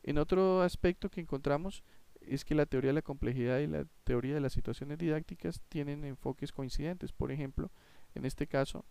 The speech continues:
o áreas coincidentes. El enfoque y objeto de estudio, la naturaleza de la educación, el énfasis en el aprendizaje y la perspectiva metodológica son temas en los cuales podemos establecer coincidencias en las dos teorías.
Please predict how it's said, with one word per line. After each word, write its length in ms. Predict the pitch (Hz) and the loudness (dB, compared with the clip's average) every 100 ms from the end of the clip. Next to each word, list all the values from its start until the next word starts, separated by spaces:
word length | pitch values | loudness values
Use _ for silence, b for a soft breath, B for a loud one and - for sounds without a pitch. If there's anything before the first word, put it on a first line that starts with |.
| b b b - | b b b -4
o 260 | 123 123 - | -2 -2 0
áreas 340 | 135 143 147 | 0 2 0
coincidentes. 600 | 131 - 143 151 143 - - | -4 -6 -4 -4 -4 -8 -2
El 160 | 127 | 0
enfoque 400 | 123 - 165 196 | 2 2 2 2
y 40 | 165 | 0
objeto 300 | 143 139 156 | 0 -2 -2
de 60 | |
estudio, 480 | 139 - 156 120 104 b b b | -4 -2 0 0 -4 b b b
la 140 | - 127 | -4 2
naturaleza 600 | 123 127 117 120 135 147 | 2 2 2 2 2 2
de 60 | |
la 100 | 143 | 2
educación, 540 | 127 117 - - 139 127 | 0 0 -4 -4 -8 -4
el 160 | 117 120 | 0 0
énfasis 440 | 139 - - - | 2 0 0 -4
en 80 | - | -4
el 120 | 120 | -4
aprendizaje 600 | 117 113 110 107 120 135 | -4 -4 -2 2 4 4
y 40 | |
la 120 | 110 101 | -2 -2
perspectiva 500 | - - 104 135 143 | -2 -4 -6 -4 -2
metodológica 760 | 160 - 165 170 165 180 - B B B B B | -2 0 2 2 0 -2 -10 B B B B B
son 480 | - - 143 143 - - - | -6 -2 -2 -2 -8 -12 -4
temas 420 | - 151 151 156 147 | 0 2 0 -4 -4
en 160 | 135 | -4
los 140 | 120 - | -4 0
cuales 260 | 123 131 | 0 0
podemos 420 | - 117 117 127 | 0 -2 -4 -8
establecer 480 | 175 - 123 104 127 | -8 -4 -2 2 0
coincidencias 600 | - 135 - 110 113 - | 0 -6 -6 -6 -6 -6
en 80 | 117 | -6
las 120 | 104 | -6
dos 180 | - - | -6 -6
teorías. 520 | - 104 - - - | -4 -2 -4 -6 -4